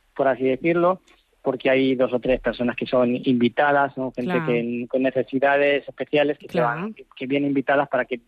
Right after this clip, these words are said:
Speaker 1: se puedan visualizar su patología y, y entonces está sobrevendido. Pero esperamos que todo el mundo pueda disfrutar y,
Speaker 2: Exacto.
Speaker 1: y los que se han quedado fuera,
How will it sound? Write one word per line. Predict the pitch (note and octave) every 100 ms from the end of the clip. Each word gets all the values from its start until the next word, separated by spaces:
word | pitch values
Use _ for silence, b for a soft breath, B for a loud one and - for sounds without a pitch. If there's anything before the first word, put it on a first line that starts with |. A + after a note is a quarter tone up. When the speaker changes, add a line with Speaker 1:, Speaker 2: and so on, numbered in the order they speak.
| _ _ _ _
Speaker 1:
se | C3
puedan | C#3 C3+ C3 C3+
visualizar | C#3+ D3 C3 B2 C3
su | B2+
patología | A#2+ B2 A#2+ F3 F#3 - _ B B B _ -
y, | C#3 B2+ B2 B2 B2 B2
y | D3
entonces | C3 B2 B2+
está | B2 C3
sobrevendido. | C3 B2 A2+ A2 A2+ G#2 G2 _ _ _ _ C#3+ B2+
Pero | B2 A#2+ A#2+ A#2+ A#2+ A#2 A#2 A2+ A#2 A#2+
esperamos | A#2 - C3 E3+ F3+
que | D3
todo | D#3
el | D3
mundo | D#3 E3
pueda | D#3 D3+ C3+
disfrutar | B2+ C3 E3 F3 E3
y, | C3 B2+ B2
Speaker 2:
Exacto. | C#3+
Speaker 1:
y | C3+
los | C3 -
que | B2
se | D#3
han | D#3
quedado | D#3+ D#3
fuera, | D#3+ E3 E3